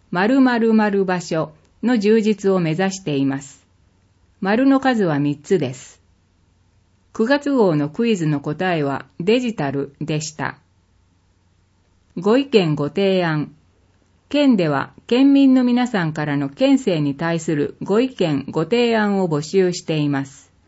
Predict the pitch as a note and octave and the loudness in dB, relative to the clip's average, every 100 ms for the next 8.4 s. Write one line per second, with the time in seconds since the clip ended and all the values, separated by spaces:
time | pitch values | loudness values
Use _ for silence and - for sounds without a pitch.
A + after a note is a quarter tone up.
0 | _ _ _ _ _ G3+ A3+ A#3+ G#3+ G3 | _ _ _ _ _ 0 2 2 0 -2
1 | F#3+ E3+ D#3 - _ _ _ - C#4+ C4+ | -2 -4 -4 -8 _ _ _ -4 0 2
2 | G3+ D#3 F3+ A3 A3+ A3 G#3+ G3+ F3+ D#3 | 2 0 0 2 2 0 0 -2 -2 -4
3 | C#3+ C3 - - _ _ _ _ - F3+ | -4 -4 -6 -14 _ _ _ _ -4 -2
4 | F#3+ F#3 F3 D#3 - - F3 B3+ C4+ B3+ | 0 0 -2 -4 -8 -6 0 0 0 0
5 | A#3+ D3 C#3+ C#3 - _ _ - F#3 - | 0 0 -2 -4 -8 _ _ -8 -8 -8
6 | C#4 C4 E3 F3 F3+ D3 C3+ C3+ _ _ | -2 0 0 0 0 -2 -4 -8 _ _
7 | - G#3+ B3 C4+ B3+ E3 C#3+ C#3+ E3+ E3 | -8 -2 2 2 2 0 -2 -2 -2 -2
8 | C#3+ - C#3 - | -6 -6 -6 -8